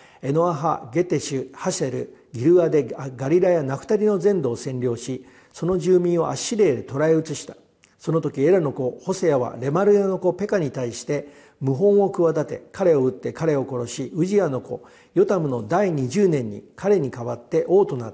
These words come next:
た。」このようにして主が預言者イザヤを通して語られた通り、アッシリア帝国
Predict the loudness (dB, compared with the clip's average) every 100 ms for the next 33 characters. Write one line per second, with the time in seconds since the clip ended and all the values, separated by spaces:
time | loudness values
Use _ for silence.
0 | -16 -20 _ _ _ _ _ _ _ -2
1 | -2 -2 -6 -10 -8 -8 -10 -4 -2 -2
2 | 0 4 4 4 0 0 2 2 0 -4
3 | -4 -10 -8 -6 -2 -2 -4 -6 -6 -6
4 | -10 -20 _ _ _ -12 -8 -6 2 2
5 | 4 0 0